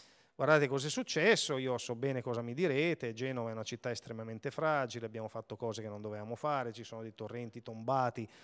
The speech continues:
sotto la città che come piove un po' di più vengono fuori,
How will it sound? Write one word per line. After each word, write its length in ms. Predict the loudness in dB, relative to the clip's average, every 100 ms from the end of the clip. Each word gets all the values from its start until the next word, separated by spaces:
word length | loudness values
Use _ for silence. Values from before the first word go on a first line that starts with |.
| -18
sotto 340 | -6 -4 -2 -2
la 80 |
città 480 | -2 -4 -6 2 2
che 120 | 2
come 220 | -6 -6 -2
piove 260 | 0 0
un 120 | -2
po' 120 | -4 -4
di 120 | -2
più 260 | 4 4 4 -4 _ _ _ _ _ _ -2
vengono 360 | 2 6 6 6
fuori, 440 | 8 10 10 8